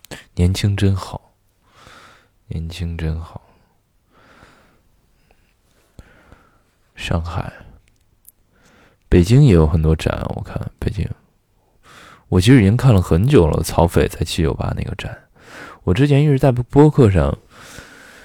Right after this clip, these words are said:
听曹斐录过一些电台的节目，嗯，也想看一看他的作品是什么样的。五月十几号吧，答辩那几天，如果有时间的话，可以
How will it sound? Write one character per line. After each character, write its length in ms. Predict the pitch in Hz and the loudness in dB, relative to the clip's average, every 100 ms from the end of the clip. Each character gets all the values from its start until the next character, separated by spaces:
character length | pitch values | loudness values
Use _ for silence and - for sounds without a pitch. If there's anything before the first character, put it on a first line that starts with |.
| - - - _ - | -20 -20 -20 _ -18
听 400 | - 98 98 98 | -4 0 0 -2
曹 280 | - 82 78 | -4 -2 -2
斐 360 | 82 69 - - _ _ | -2 -2 -4 -10 _ _
录 260 | - 95 87 | -4 -2 0
过 140 | 78 | 0
一 60 | 73 | -2
些 180 | - 78 | -4 -4
电 240 | 80 78 | -2 -2
台 160 | 85 85 | -4 -6
的 80 | |
节 220 | 82 - - | -8 -10 -12
目， 60 | - - - _ _ _ _ _ _ - | -14 -20 -20 _ _ _ _ _ _ -20
嗯， 520 | 113 101 - - - _ _ 123 | -16 -16 -16 -20 -20 _ _ -10
也 120 | 107 | -8
想 180 | 101 - | -8 -8
看 240 | - 85 | -4 -4
一 60 | 85 | -4
看 180 | 87 87 | -6 -6
他 140 | 87 | -6
的 100 | 85 | -6
作 280 | - 90 85 | -6 -6 -6
品 200 | - - - | -6 -8 -14
是 160 | - - | -14 -14
什 180 | - - | -14 -14
么 80 | - - | -16 -18
样 220 | - - _ | -20 -20 _
的。 80 | - _ _ _ _ _ _ _ - - - - - - - _ _ _ | -20 _ _ _ _ _ _ _ -14 -14 -14 -20 -20 -20 -20 _ _ _
五 100 | 90 | -2
月 140 | 82 82 | 0 2
十 160 | - | 2
几 100 | 104 | 2
号 200 | 87 82 | 4 2
吧， 120 | 80 78 | 2 0
答 200 | 80 82 | 0 2
辩 180 | 98 | 2
那 100 | 95 | 2
几 140 | 82 80 | 0 0
天， 180 | 80 85 | 0 0
如 140 | 85 | 2
果 80 | 87 | 2
有 140 | 78 | 0
时 160 | - 87 | -2 -4
间 180 | 87 82 | -2 0
的 80 | |
话， 180 | 82 78 | -2 -4
可 160 | - 80 | -4 -6
以 280 | 85 85 | -6 -8